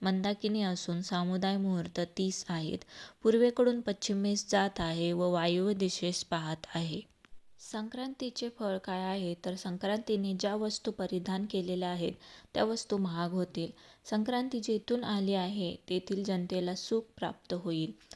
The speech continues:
आता आपण पाहूयात मकर संक्रांतीचे आध्यात्मिक महत्त्व काय आहे. तर परंपरेनुसार उत्तरायण काळ शुभ आणि सकारात्मक मानला जातो. देवपूजा, दान, जप याचे फळ लवकर मिळते. नवीन सुरुवात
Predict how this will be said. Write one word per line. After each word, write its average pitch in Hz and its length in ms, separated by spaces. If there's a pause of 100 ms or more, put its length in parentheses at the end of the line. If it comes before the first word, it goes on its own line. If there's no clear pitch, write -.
(920)
आता - 160
आपण 214 260
पाहूयात 196 440
मकर 202 220
संक्रांतीचे 190 680
आध्यात्मिक 185 560
महत्त्व 180 300
काय 175 180
आहे. 170 320 (460)
तर 202 160
परंपरेनुसार 214 960 (100)
उत्तरायण 185 640
काळ 175 340
शुभ 196 260
आणि 180 300
सकारात्मक 180 680
मानला 165 360
जातो. 160 420 (400)
देवपूजा, 190 720
दान, 170 540
जप 170 340
याचे 175 320
फळ 190 220
लवकर 170 460
मिळते. 170 500 (340)
नवीन 233 300
सुरुवात 214 340